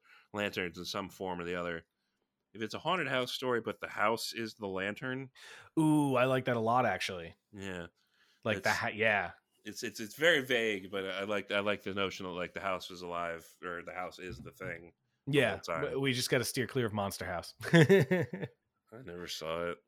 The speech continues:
Speaker 2: What? I love that movie. It's one of my
Speaker 1: <laughs>
Speaker 2: absolute favorite kids' Halloween movies.
Speaker 1: I thought I
Speaker 2: Um,
Speaker 1: saw it, and it turned out that was Paranorman.
Speaker 2: They're,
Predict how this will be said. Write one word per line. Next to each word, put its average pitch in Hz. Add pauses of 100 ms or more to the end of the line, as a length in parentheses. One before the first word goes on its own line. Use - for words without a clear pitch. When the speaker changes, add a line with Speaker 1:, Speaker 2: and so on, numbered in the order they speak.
(260)
Speaker 2:
What? 190
I 147
love 117
that 92
movie. 87
It's 104
one 110
of 98
my 98
Speaker 1:
<laughs> 95
Speaker 2:
absolute 95
favorite 90
kids' -
Halloween 87
movies. 170 (500)
Speaker 1:
I 101
thought 123
I 120
Speaker 2:
Um, 117
Speaker 1:
saw 113
it, 110
and 101
it 92
turned 95
out 90
that 85
was 82
Paranorman. 95 (600)
Speaker 2:
They're, 135